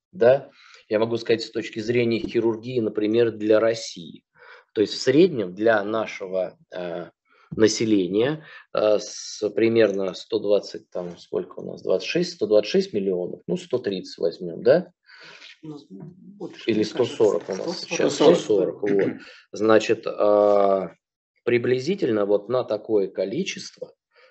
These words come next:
Speaker 1: а, ежегодно требуется порядка тысяча шестьсот, тысяча восемьсот нейрохирургических вмешательств на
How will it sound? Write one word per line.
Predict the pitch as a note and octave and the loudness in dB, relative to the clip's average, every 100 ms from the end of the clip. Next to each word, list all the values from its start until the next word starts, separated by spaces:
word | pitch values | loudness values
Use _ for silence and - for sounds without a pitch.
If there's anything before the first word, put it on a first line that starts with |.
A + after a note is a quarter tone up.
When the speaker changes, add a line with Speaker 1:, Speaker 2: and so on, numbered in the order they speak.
| _ | _
Speaker 1:
а, | - F#2 F#2 - | -6 -2 0 -2
ежегодно | G2 A#2+ A2+ A#2 F#2+ A#2+ D3+ F#3 D3 G#2 - _ _ _ _ _ _ | -2 -2 0 -2 -2 4 6 6 2 -6 -8 _ _ _ _ _ _
требуется | G#2+ A2+ D3+ E3+ A#2+ - - - - _ _ _ - | 0 2 2 0 -2 -4 -8 -8 -10 _ _ _ -4
порядка | G#2 G2+ A#2 C#3 - | 0 4 2 0 -4
тысяча | - - B2+ - A#2 - | -6 -10 -16 -12 -10 -8
шестьсот, | A2 - - - C3+ - - | -6 -6 -6 0 0 0 -4
тысяча | C#3 - - - | -4 -4 -4 -2
восемьсот | G#2 A2 - G#2+ F#2+ - C3 D3 - G2+ | 2 2 2 -2 -2 0 2 2 -2 -6
нейрохирургических | G#2 A2+ B2 G#2+ - G2 F#2+ G#2+ A2+ - G#2 - | -2 0 -2 -4 -6 -6 -6 -8 -10 -10 -10 -4
вмешательств | F#2+ - C3 C3 - G#2 | -2 2 2 2 -8 -2
на | G2+ A2+ | 0 0